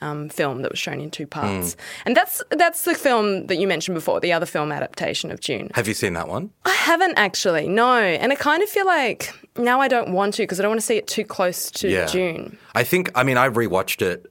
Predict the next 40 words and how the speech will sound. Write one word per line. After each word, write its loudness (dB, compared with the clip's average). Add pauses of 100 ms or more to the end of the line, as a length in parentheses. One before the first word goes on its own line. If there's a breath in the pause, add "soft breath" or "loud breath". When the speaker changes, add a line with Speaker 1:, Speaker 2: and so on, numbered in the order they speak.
(140)
Speaker 2:
to -2
sort 0
of -4
just -2
familiarise 0
my, -2 (200 loud breath)
'cause 0
I 4
think -2
when 0 (400 loud breath)
you're 0
talking 2
about 0
the 0
history 0
of 0
this -2
movie 0
and -2
how 0
troubled -2
its -14
productions -4
have -10
been, -4 (260 loud breath)
I 2
think 2
there's 2
a, 2
a 0
lot 2
of 0
reasons 0
behind -2
that, -2
but -2
one 4
of 2
them 0
is -4